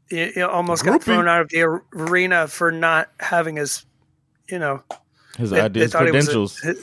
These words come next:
Speaker 1: he didn't have his credentials. They thought he was a fan. They should probably think about throwing him out of the building for real. I would, he missed two field goals in this
Speaker 2: <laughs> Yeah,
Speaker 1: game.
Speaker 2: he
Speaker 1: A couple
Speaker 2: missed
Speaker 1: of
Speaker 2: two.
Speaker 1: chip shots too, short
Speaker 2: Yeah.
Speaker 1: ones,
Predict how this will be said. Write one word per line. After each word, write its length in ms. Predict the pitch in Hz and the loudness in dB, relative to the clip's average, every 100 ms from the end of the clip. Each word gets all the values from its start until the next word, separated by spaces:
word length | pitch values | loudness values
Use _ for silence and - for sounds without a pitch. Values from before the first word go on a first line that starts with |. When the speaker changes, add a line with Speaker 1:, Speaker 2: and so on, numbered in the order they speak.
| 160 165 | -8 -6
Speaker 1:
he 60 | |
didn't 220 | 170 180 | 0 2
have 100 | 185 | 2
his 100 | 165 | 0
credentials. 500 | - 165 170 160 151 143 | 0 2 2 2 -4 -4
They 60 | |
thought 180 | 139 156 | 0 2
he 60 | 147 | 2
was 100 | 135 | -2
a 60 | 123 | -2
fan. 380 | 165 160 143 - - - - - | 2 4 2 -4 -16 -16 -12 -2
They 120 | 170 | 2
should 180 | 208 - | 2 4
probably 540 | 190 180 175 156 139 - _ _ - | 4 4 4 2 0 -6 _ _ -2
think 160 | 185 156 | 0 2
about 240 | 151 147 | 0 2
throwing 240 | 180 170 156 | 2 2 2
him 60 | |
out 100 | 151 | 0
of 60 | 151 | 0
the 60 | 139 | 0
building 340 | 151 147 131 | 0 0 -6
for 180 | - 139 | -6 0
real. 220 | 160 143 | 2 2
I 160 | 135 143 | 0 0
would, 260 | 170 160 | 0 0
he 140 | 165 170 | 0 -2
missed 200 | 170 - | -2 0
two 120 | 185 | 0
field 240 | 180 214 | 2 2
goals 240 | 226 240 233 | 2 0 0
in 60 | 247 | -2
this 100 | 107 | 0
Speaker 2:
<laughs> 0 | |
Yeah, 220 | 262 262 | 0 2
Speaker 1:
game. 140 | 127 | 2
Speaker 2:
he 60 | 139 | 2
Speaker 1:
A 20 | |
couple 200 | 233 240 175 | 0 2 2
Speaker 2:
missed 40 | |
Speaker 1:
of 60 | 165 | 2
Speaker 2:
two. 60 | |
Speaker 1:
chip 120 | 277 | 2
shots 440 | - 226 196 - - | 2 2 2 0 0
too, 220 | 254 185 | 2 2
short 320 | - 226 233 | 0 0 2
Speaker 2:
Yeah. 60 | 214 | 0
Speaker 1:
ones, 340 | 208 - - | -2 -4 -12